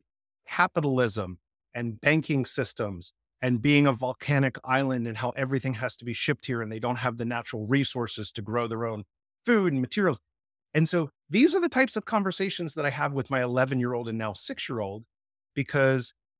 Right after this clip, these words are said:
those are opportunities for them to see the world and to go, "Huh, okay, I get what's going on here.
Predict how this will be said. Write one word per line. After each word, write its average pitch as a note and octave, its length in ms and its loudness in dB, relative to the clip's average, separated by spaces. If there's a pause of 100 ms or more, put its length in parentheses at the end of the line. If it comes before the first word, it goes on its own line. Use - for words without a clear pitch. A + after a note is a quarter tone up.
(140)
those C#3+ 480 2
are F3+ 120 -4
opportunities D#3 720 -4
for - 120 -6
them B2+ 220 0
to A#2+ 100 -10
see D3+ 220 -6
the C3+ 80 -2
world C3 260 2
and A#2 80 -4
to A2+ 60 -6
go, A2+ 360 -6
"Huh, B3 260 -4 (120)
okay, D#3+ 400 -2
I D3 80 -6
get C#3+ 300 -2
what's D3+ 240 -8
going C#3 300 -4
on D#3+ 200 -2
here. A2+ 380 -4